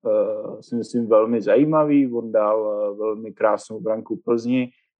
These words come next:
Myslím si, že tam měl velmi zajímavý zápasy v první lize. Pak vlastně Příbram sestoupila. Řešil se nějaký možný přestup, který nevyšel, tak, eh, Filip Zorvan pokračoval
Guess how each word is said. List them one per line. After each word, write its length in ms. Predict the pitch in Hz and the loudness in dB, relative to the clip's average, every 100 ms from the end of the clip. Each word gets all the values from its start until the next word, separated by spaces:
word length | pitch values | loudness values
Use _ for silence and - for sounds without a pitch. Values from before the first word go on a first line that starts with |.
| - | -20
Myslím 240 | - 117 | -8 -6
si, 120 | 110 | -4
že 100 | 110 | -4
tam 180 | 107 110 | -2 -4
měl 280 | 113 113 107 | -2 -6 -2
velmi 360 | 117 117 120 | 2 4 2
zajímavý 460 | 110 113 110 110 113 | 2 0 0 -4 -2
zápasy 480 | 110 107 - - 104 | 0 0 -2 -14 -20
v 60 | - | -4
první 300 | 110 110 107 | -2 0 2
lize. 400 | 110 107 131 - _ _ | 2 4 2 2 _ _
Pak 120 | - | -10
vlastně 280 | 117 117 127 | -2 0 -2
Příbram 420 | 110 - 117 120 117 | -6 0 2 2 2
sestoupila. 800 | - 104 123 123 135 139 143 - _ _ _ _ _ - | -4 -4 0 0 2 2 2 -4 _ _ _ _ _ -4
Řešil 440 | 120 117 135 131 | -2 0 2 0
se 140 | 123 | 0
nějaký 420 | 127 123 120 - 131 | -4 -4 -4 -6 -4
možný 400 | 127 123 120 107 | -2 -4 -6 -8
přestup, 560 | - 113 - 147 151 _ _ _ _ _ _ _ _ _ _ | -2 -2 0 -4 -4 _ _ _ _ _ _ _ _ _ _
který 260 | 131 123 | 2 2
nevyšel, 920 | 113 101 117 123 147 147 151 156 165 _ _ _ - | -2 -6 -6 -4 0 2 2 0 -8 _ _ _ -4
tak, 320 | 110 - - | -4 -4 0
eh, 360 | 117 113 113 | 2 4 0
Filip 280 | 110 - 113 | -2 0 -2
Zorvan 440 | 101 113 110 113 107 | 0 -2 0 -2 -4
pokračoval 840 | 104 - 110 - 110 110 107 107 | -14 -6 -6 -2 2 4 4 2